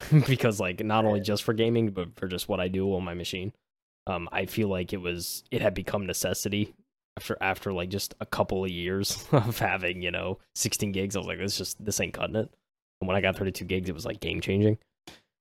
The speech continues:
Speaker 1: So yeah, I don't know. I feel like it's, um, I mean, it doesn't surprise me that thirty-two is the requirement. Now,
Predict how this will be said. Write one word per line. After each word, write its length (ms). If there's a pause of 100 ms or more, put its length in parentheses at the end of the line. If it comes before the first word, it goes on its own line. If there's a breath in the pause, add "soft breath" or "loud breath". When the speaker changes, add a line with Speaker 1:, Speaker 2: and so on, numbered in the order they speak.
(680)
Speaker 1:
So 140
yeah, 300
I 60
don't 120
know. 160 (160)
I 80
feel 180
like 160
it's, 180
um, 280 (720)
I 60
mean, 140
it 100
doesn't 220
surprise 360
me 60
that 100
thirty-two 420
is 100
the 100
requirement. 440
Now, 340